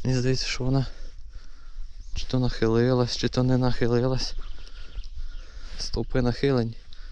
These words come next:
Ну, але ніби стоїть даже.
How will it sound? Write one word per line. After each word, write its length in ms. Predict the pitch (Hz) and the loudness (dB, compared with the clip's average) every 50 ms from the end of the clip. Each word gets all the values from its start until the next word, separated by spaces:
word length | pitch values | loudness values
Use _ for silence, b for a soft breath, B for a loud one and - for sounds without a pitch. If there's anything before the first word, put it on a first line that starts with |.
| B B B B B B B B B B B B B B B - - | B B B B B B B B B B B B B B B -6 -2
Ну, 120 | 120 123 | 0 2
але 180 | 123 123 131 131 | 4 4 4 4
ніби 220 | 135 135 131 131 | 4 4 2 2
стоїть 420 | 123 - - - 123 143 175 170 147 | 2 0 2 0 2 2 2 2 4
даже. 320 | 135 127 120 110 117 113 | 6 6 4 4 2 -2